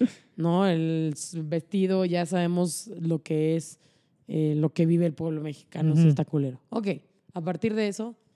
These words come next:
Speaker 1: ¿Qué sigue?
Speaker 2: ¿qué es lo que es realmente mexicano? Entonces,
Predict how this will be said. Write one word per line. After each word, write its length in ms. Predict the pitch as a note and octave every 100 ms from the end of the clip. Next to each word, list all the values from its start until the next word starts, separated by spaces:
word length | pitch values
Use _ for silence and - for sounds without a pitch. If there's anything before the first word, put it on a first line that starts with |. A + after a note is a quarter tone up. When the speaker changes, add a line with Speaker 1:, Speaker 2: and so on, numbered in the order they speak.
| - D3
Speaker 1:
¿Qué 140 | - D3+
sigue? 220 | C#3 A#2
Speaker 2:
¿qué 240 | C4 C4
es 100 | B3+
lo 120 | G3+ F3+
que 180 | E3
es 60 | D3+
realmente 380 | D#3 D3+ C#3+ D3
mexicano? 380 | D3 C#3 E3+ D#3
Entonces, 380 | D#3+ F3 G3